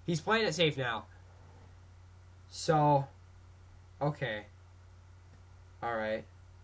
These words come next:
This is interesting. We just top decked the Silent Lab. How beneficial will that be? That will, that will block off the red signal, which,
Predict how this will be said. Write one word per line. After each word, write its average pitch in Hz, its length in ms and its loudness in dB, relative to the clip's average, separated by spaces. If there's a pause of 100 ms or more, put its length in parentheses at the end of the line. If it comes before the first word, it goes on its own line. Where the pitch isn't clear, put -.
(2500)
This 131 100 -12
is 120 100 -16
interesting. 139 640 -6
We 135 80 -2
just 196 240 -2
top - 180 2
decked 240 200 -6
the 147 100 0
Silent 180 480 0
Lab. 196 280 0 (760)
How 156 100 6
beneficial 160 540 -2
will 127 80 -4
that 120 260 -4
be? 110 280 -10 (340)
That 165 140 12
will, 240 140 8
that 185 200 8
will 233 140 6
block 180 280 4
off 180 160 2
the 139 100 2
red 131 220 2
signal, 123 400 -4
which, 123 360 -6